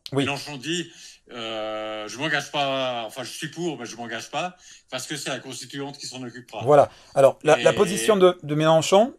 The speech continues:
Speaker 1: ou de la, de la France insoumise, c'est, euh, la constituante, on, on verra après qu'est-ce que ça veut dire exactement constituante, démarre sur une feuille blanche.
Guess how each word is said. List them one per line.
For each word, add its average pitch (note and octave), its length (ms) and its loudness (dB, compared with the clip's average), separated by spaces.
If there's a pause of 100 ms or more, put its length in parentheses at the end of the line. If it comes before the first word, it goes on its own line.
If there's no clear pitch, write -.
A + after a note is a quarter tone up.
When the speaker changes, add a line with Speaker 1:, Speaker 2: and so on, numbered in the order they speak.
(240)
Speaker 1:
ou C3+ 60 -8
de C3 100 0
la, C3 180 8
de B2+ 100 0
la B2+ 140 6
France C#3+ 220 -2
insoumise, C#3+ 420 -4
c'est, D3 320 -2 (520)
euh, A#2 360 0 (200)
la - 140 8
constituante, F#3 920 2 (840)
on, B2 160 -2
on B2+ 100 -2
verra C3 240 6
après C#3 220 4
qu'est-ce C#3 180 -6
que - 80 -16
ça C3+ 100 -2
veut B2 80 -2
dire B2+ 120 2
exactement A#2+ 340 -2
constituante, D3 500 -4 (240)
démarre E3 460 6
sur D#3 160 -4
une C#3+ 140 -2
feuille C#3+ 280 4
blanche. C3 580 2